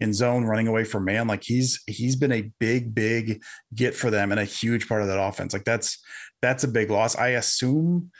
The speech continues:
Tucker Kraft probably steps up a little bit more. He's been coming on. He's been looking better. Um, he was always kind of more of the blocking guy. Um, he can receive. He can be a playmaker. He was South Dakota State.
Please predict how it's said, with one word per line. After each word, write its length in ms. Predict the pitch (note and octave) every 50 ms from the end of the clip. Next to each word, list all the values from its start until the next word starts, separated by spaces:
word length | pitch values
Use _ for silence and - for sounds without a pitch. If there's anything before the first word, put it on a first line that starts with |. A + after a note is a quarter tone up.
| - - _ -
Tucker 240 | - C#3+ C3 D3 C#3
Kraft 320 | C#3 - A#2+ B2 C#3+ C#3+ -
probably 180 | F3 D#3+ E3
steps 300 | D#3+ - - D#3 D3+ -
up 100 | E3 -
a 40 | D#3+
little 160 | D#3 D#3 D#3+ D#3
bit 100 | D#3 C3+
more. 300 | C3+ C3+ C#3 D#3 E3+ D#3
He's 180 | A#2 B2 A#2+
been 140 | B2 D3+ D3
coming 240 | C#3 C#3 C3+ C3+ A#2+
on. 260 | A2+ A#2 C3+ C#3+ C3+
He's 140 | - C#3 C3+
been 160 | C3+ - A#2+
looking 260 | A#2+ A#2+ - C3 A2 G2+
better. 320 | G2+ G2+ G#2 A#2+ C#3 C3+ - - - - - - -
Um, 160 | G#2 G#2+ G#2
he 160 | G2+ A#2 C3+ C#3+
was 160 | C#3+ A#2+ A2+
always 240 | G2+ A2+ B2+ B2 -
kind 180 | B2+ B2+ A#2+
of 40 | A#2
more 120 | A#2 A2+
of 60 | A2+ A2+
the 80 | G#2+
blocking 400 | F#2 G#2+ G2+ G2+ G#2+ - B2 A#2
guy. 340 | A#2 A2+ A2+ A#2 A#2+ A#2 A#2+ -
Um, 260 | A#2+ A2+ G#2+ G2+ F#2+
he 140 | F#2+ A#2 B2
can 240 | - - A#2+ A2+ A#2+
receive. 340 | B2+ A#2+ - - B2 B2+ B2+
He 100 | B2+ A2+
can 120 | A2 G#2+
be 80 | G#2+ A2
a 60 | A2
playmaker. 320 | G#2+ A2+ A2 A#2 A#2 A#2
He 60 | - B2+
was 220 | A#2+ G#2+ G#2+ - -
South 140 | - A2 -
Dakota 200 | - - G#2 G2
State. 380 | G2 - - G#2 A2+ B2+ -